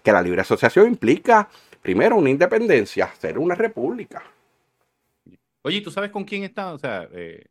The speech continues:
Speaker 1: ¿Quién?
Speaker 2: el huevito con, o sea, si está con,
Speaker 1: No,
Speaker 2: con
Speaker 1: no,
Speaker 2: J-Lo
Speaker 1: no, no,
Speaker 2: o
Speaker 1: no,
Speaker 2: con,
Speaker 1: no, él
Speaker 2: o con
Speaker 1: no.
Speaker 2: Jaysa, o sea, no.
Speaker 1: No, no, él con ninguno,
Speaker 2: No,
Speaker 1: ¿sabes? Él
Speaker 2: no,
Speaker 1: está
Speaker 2: está
Speaker 1: velando
Speaker 2: con los
Speaker 1: y
Speaker 2: dos, eso
Speaker 1: sí, sí,
Speaker 2: es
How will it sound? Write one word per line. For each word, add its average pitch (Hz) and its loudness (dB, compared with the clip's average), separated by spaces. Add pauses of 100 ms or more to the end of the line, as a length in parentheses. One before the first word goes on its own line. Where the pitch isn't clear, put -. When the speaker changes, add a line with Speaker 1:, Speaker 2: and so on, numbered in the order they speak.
(140)
Speaker 1:
¿Quién? 98 0
Speaker 2:
el 82 -18
huevito 117 -10
con, 80 -16 (160)
o - -20
sea, 135 -8
si 98 -10
está - -8
con, 117 -8
Speaker 1:
No, 190 8
Speaker 2:
con - -
Speaker 1:
no, 247 8
Speaker 2:
J-Lo - -
Speaker 1:
no, 196 10
no, 190 8
Speaker 2:
o - 6
Speaker 1:
no, 220 6
Speaker 2:
con, - -
Speaker 1:
no, 226 4
él 131 4
Speaker 2:
o 123 4
con 104 4
Speaker 1:
no. - 2
Speaker 2:
Jaysa, 120 4
o 90 -2
sea, 90 -4
no. 90 -8
Speaker 1:
No, 120 2
no, 160 4
él 139 0
con 226 -2
ninguno, 156 2
Speaker 2:
No, - -
Speaker 1:
¿sabes? 98 0
Él 107 2
Speaker 2:
no, 180 0
Speaker 1:
está - 2 (240)
Speaker 2:
está 151 4
Speaker 1:
velando - -
Speaker 2:
con 151 6
los 151 4
Speaker 1:
y - 4
Speaker 2:
dos, 143 8
eso 139 4
Speaker 1:
sí, 160 8
sí, 175 8
Speaker 2:
es 127 8